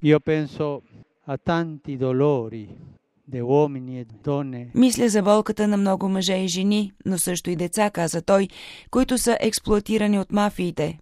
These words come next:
Speaker 2: превръщайки ги в роби. Зад тази експлоатация, зад това робство, стоят мафиите. Нека отправим молитва към Господ", призова папата, "да обърне сърцето на тези хора, защото не могат да превръщат нас, братята, в роби.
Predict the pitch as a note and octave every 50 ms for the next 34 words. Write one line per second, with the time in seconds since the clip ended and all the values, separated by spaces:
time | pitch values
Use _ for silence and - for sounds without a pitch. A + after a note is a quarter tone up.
0 | _ - - F#3+ F3 F3 F#3 F3 - - E3+ E3 - F3+ E3+ - E3+ E3 E3 G3+
1 | - - G3 G3 F#3+ - G3 F3+ - - _ _ _ _ _ - F#3+ A#3 A3+ A3+
2 | - - A3+ A3+ G#3 F#3+ A3 - - F3 D#3+ - - - G3 G3+ G3+ - F3+ E3+
3 | E3+ E3 - - E3+ E3+ E3 E3+ - - F3 F#3+ F3+ - _ - F3 F3 F3 E3+
4 | F3+ F#3+ F#3+ - - - - G3 G3 - - - - - - - - - A3+ A3
5 | A3+ A3 A3 - G#3 G3+ G3+ F#3+ - F3+ E3+ E3 - F3 E3+ E3 - _ _ _
6 | _ _ _ _ _ _ - A3 A#3 A#3 A3+ - A3+ A3+ A3 - G3+ G3 G3 F#3
7 | G3 G3 F#3+ F#3+ F#3+ F#3+ G3 F#3 - - F#3 - - F3+ F#3 E3+ E3+ E3+ E3 -
8 | - E3+ E3 - - F3 D#3 E3+ E3 F3 F3 E3+ - F#3+ F#3 - F#3 - G3+ F#3+
9 | F3+ - - - - - - _ F#3 G#3+ G#3+ F3 A3+ A3 G#3+ G#3+ G#3+ G#3 - G#3+
10 | G3 - - G3 F3+ - - F3 F3+ F3 - F#3+ F3+ F3 C#3+ E3+ E3 - G3 F#3+
11 | F#3+ F#3+ F#3+ F3 - _ _ _ _ _ _ _ - - G3+ F3+ - G#3 G3 -
12 | F#3+ F3+ F#3+ F#3 G3 F#3+ G3 G3 G3+ E3 G#3 G3+ - F#3 G3 D3+ D#3+ E3+ F3 -
13 | - F3+ - - F#3+ G3 F#3 F#3+ - - - - - F#3 F#3 F3+ F3+ - E3+ -
14 | F3 D#3 D#3 E3 - F#3 F#3 F3 F3 E3 F#3 E3+